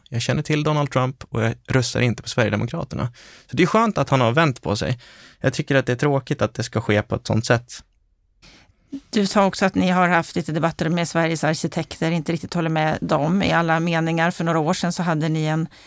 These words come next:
Speaker 2: debatt med dem där de sa så här, att det är viktigt att diskussionen om arkitektur inte reduceras till att handla om fasadestetik.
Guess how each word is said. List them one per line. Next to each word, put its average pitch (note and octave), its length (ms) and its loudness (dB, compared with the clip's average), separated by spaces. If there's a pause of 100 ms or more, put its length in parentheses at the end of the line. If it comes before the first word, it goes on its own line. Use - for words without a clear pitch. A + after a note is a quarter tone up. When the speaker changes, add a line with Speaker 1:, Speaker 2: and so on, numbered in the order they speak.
(140)
Speaker 2:
debatt F3 500 0
med F3+ 160 0
dem E3 360 2
där F3+ 180 0
de G#3 360 2
sa E3+ 260 -2
så F#3 120 -4
här, F#3 260 -2
att E3 120 -2
det F3 60 0
är E3+ 40 0
viktigt G3 580 -4
att - 120 -2
diskussionen F#3+ 720 -2
om F3 80 0
arkitektur F3+ 800 -2
inte F3 320 0
reduceras E3+ 760 -2
till E3 160 -2
att D#3 120 -4
handla D3+ 300 0
om D#3 100 0
fasadestetik. - 1500 -6